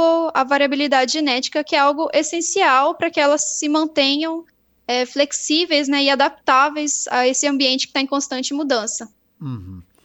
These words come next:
Speaker 2: Qual é a proporção de aquecimento oceânico, né, que se prevê para os próximos anos? Alguns falam,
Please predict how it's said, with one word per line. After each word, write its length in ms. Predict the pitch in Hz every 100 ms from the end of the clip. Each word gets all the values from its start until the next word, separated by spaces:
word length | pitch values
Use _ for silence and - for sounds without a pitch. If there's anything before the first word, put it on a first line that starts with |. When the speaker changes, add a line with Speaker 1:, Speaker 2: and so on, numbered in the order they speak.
| - _ _
Speaker 2:
Qual 200 | 220 233
é 60 | 285
a 60 |
proporção 840 | - 240 233 202 160 123 - 208
de 100 | 196
aquecimento 1080 | 180 - 170 - 139 110 127 165 160 - 127 107 120
oceânico, 1120 | 143 - 135 117 131 151 185 - 220 247 247
né, 260 | 135 170 214 _ _ _ _
que 100 | 160
se 200 | - 208
prevê 680 | - 214 185 117 110 175 196
para 300 | - 185 175
os 120 | -
próximos 720 | - 165 160 165 156 147 110
anos? 400 | 127 113 104 -
Alguns 320 | 123 131 196
falam, 400 | - 160 160 143